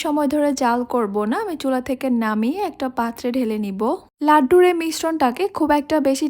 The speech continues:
ঠান্ডা করা যাবে না, কিছুটা ঠান্ডা হয়ে আসলে লাড্ডুগুলো তৈরি করে নিতে হবে। আমি একটু বড় আর গোল করে লাড্ডুগুলো তৈরি করে নিচ্ছি। আপনারা চাইলে কিন্তু আরো ছোট বা আরো বড় করেও লাড্ডুগুলো তৈরি করে নিতে পারবেন। এইভাবেই আমি বাকি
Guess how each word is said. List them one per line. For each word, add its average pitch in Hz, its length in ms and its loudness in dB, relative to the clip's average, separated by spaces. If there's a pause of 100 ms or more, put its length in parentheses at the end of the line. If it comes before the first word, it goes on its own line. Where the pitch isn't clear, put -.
ঠান্ডা 254 320 2
করা 240 240 0 (120)
যাবে 214 320 -2
না, 277 60 2 (460)
কিছুটা 339 340 2 (140)
ঠান্ডা 285 400 4
হয়ে 294 140 0 (140)
আসলে 285 260 -4 (100)
লাড্ডুগুলো 262 460 0 (120)
তৈরি 240 260 0
করে 240 220 0
নিতে 202 260 -6
হবে। 202 280 0 (340)
আমি 320 200 0
একটু 370 140 0 (200)
বড় 254 200 8 (140)
আর 381 80 4 (140)
গোল 269 140 4 (100)
করে 294 160 2 (100)
লাড্ডুগুলো 254 480 -2 (120)
তৈরি 240 280 0
করে 247 180 0
নিচ্ছি। 214 340 -8 (120)
আপনারা 277 320 0
চাইলে 277 240 -2
কিন্তু 294 260 -4
আরো 262 120 0 (100)
ছোট 254 180 -4 (160)
বা 285 80 4 (200)
আরো 240 140 0 (160)
বড় 226 200 0 (120)
করেও 269 220 2 (100)
লাড্ডুগুলো 240 420 -2 (100)
তৈরি 220 240 -2
করে 220 140 -2
নিতে 202 240 -6 (100)
পারবেন। 196 340 -2 (320)
এইভাবেই 320 480 2
আমি 370 120 -2 (120)
বাকি 262 240 -2